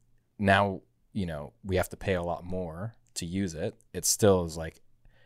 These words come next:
it's a little bit of a pain, but at the same time, the product is so good, I wouldn't even consider looking at a different one because we get so much value from it. Like, it's so much better than everything out there that, like,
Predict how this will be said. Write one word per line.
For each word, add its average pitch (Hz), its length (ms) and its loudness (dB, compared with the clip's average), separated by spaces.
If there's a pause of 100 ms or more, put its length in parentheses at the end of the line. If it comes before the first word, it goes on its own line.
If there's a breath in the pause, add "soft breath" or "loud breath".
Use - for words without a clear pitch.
(420 soft breath)
it's 104 220 4
a 95 40 4
little 123 260 4
bit 135 120 2
of 131 120 4
a 123 60 0
pain, 131 460 -2
but 101 80 -2
at - 80 -8
the - 60 -8
same 95 220 -2
time, 90 180 -6
the 82 80 -10
product 87 360 -2
is 85 100 -8
so 85 260 -2
good, 85 340 -6
I 95 140 -2
wouldn't 87 280 -6
even 85 220 -12
consider 82 420 -6
looking 82 400 -10
at 82 140 -10
a 80 60 -12
different - 340 -10
one 160 240 -14
because - 580 -10
we 82 80 -10
get 76 240 -12
so 76 160 -8
much 76 200 -14
value - 280 -10
from - 220 -16
it. - 140 -20
Like, - 120 -18
it's - 140 -8
so 101 180 4
much 98 240 0
better 85 380 -6 (320 soft breath)
than 90 140 0
everything 87 400 -6
out 82 180 -14
there 92 180 -2
that, 76 200 -12
like, 67 160 -14